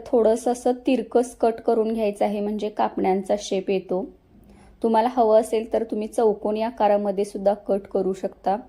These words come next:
किंवा एखादी वाटी घेऊन त्याने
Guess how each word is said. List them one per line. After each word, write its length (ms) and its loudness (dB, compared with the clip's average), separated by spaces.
किंवा 420 2
एखादी 420 2
वाटी 360 2
घेऊन 320 -4
त्याने 360 -2